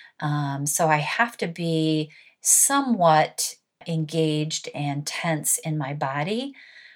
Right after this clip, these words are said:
but not to the point that it's gonna make me aggressive or defensive. Because the worst thing you can do when you're going into a room with an upset client is act defensive.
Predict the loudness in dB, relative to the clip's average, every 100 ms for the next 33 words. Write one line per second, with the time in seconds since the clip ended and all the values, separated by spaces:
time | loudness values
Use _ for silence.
0 | _ 4 4 6 6 6 4 -2 0 0
1 | 0 2 2 0 0 0 2 2 0 -2
2 | -4 0 -2 0 0 0 0 -2 -2 -6
3 | -6 -4 -6 -4 -4 -4 -6 -14 _ _
4 | -20 _ -4 -4 -2 0 4 4 4 0
5 | -2 -4 2 2 2 -2 0 -2 -2 -4
6 | -2 -2 -2 -2 -2 -4 -6 -4 -2 -2
7 | -4 -6 -6 -6 -4 -4 -6 -6 -6 -4
8 | -6 -6 -2 0 0 -2 -4 -12 -20 -20
9 | -4 0 2 0 -4 -4 -2 -2 -4 -6
10 | -14